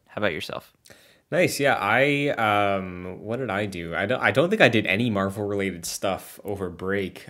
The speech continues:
Speaker 2: um, that I can remember. <laughs> Um, you know, like, I was very busy. Uh, my girlfriend Kayla was home, so we were seeing some old friends, uh, had a lot of family activities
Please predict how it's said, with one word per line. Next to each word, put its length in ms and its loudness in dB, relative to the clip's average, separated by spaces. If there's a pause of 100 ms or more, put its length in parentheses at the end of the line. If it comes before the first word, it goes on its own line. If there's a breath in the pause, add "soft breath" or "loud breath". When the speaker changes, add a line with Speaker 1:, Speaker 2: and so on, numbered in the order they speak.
(160)
Speaker 2:
um, 520 -10 (880)
that 180 2
I 60 2
can 160 -10
remember. 600 0 (260)
<laughs> 80 -16 (120)
Um, 340 -10
you 100 -4
know, 200 2
like, 180 -4
I 60 4
was 100 0
very 260 6
busy. 540 -2 (500 loud breath)
Uh, 320 0
my 120 -4
girlfriend 340 -4
Kayla 180 0
was 160 -4
home, 320 -6
so 360 -4
we 280 -8
were 420 -6 (340 loud breath)
seeing 280 -4
some 220 -8
old 100 -8
friends, 720 -2
uh, 320 -6
had 120 -6
a 60 -6
lot 160 -4
of 180 -8
family 560 -4
activities 800 -4